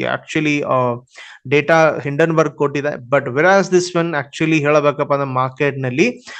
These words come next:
ಆ ರೀತಿ ಆಗೇ ಇಲ್ಲ ಅನ್ನೋ ಒಂದು ಪಾಯಿಂಟ್ ಆಫ್ ವ್ಯೂ ನ ಸೆಬಿ ಕೂಡ ಅಂತ ಇದೆ, without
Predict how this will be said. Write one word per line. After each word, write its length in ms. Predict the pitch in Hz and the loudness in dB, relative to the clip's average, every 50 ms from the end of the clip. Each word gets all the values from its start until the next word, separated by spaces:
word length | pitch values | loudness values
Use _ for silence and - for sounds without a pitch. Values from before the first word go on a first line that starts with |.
| - - - | -10 -2 2
ಆ 160 | 151 180 208 | 4 4 6
ರೀತಿ 320 | 196 196 196 175 196 202 | 6 4 4 4 2 2
ಆಗೇ 460 | 175 117 143 156 175 170 170 190 185 180 | 4 4 4 4 2 2 2 2 4 4
ಇಲ್ಲ 300 | 170 175 170 165 160 160 | 4 4 4 4 4 2
ಅನ್ನೋ 180 | 156 156 160 | 0 0 -2
ಒಂದು 260 | 160 156 156 147 127 | -2 -2 -2 -4 -4
ಪಾಯಿಂಟ್ 260 | - 143 139 139 131 139 | -2 -2 -2 0 -2 -6
ಆಫ್ 80 | 131 | -6
ವ್ಯೂ 160 | 135 143 139 | -4 -6 -6
ನ 80 | 139 143 156 180 190 190 _ - - - | -4 -2 -2 -2 -4 -6 _ -12 -10 -6
ಸೆಬಿ 280 | - 147 147 165 175 165 | -4 -2 0 0 0 -2
ಕೂಡ 280 | 165 - - 147 143 | -2 -2 -2 2 2
ಅಂತ 280 | 147 139 139 135 127 135 | 4 2 2 0 0 0
ಇದೆ, 360 | 131 127 120 135 120 - - - | 0 0 0 -2 -2 -4 -4 -6
without 420 | 147 143 139 180 180 185 180 185 | -4 2 4 6 6 6 4 2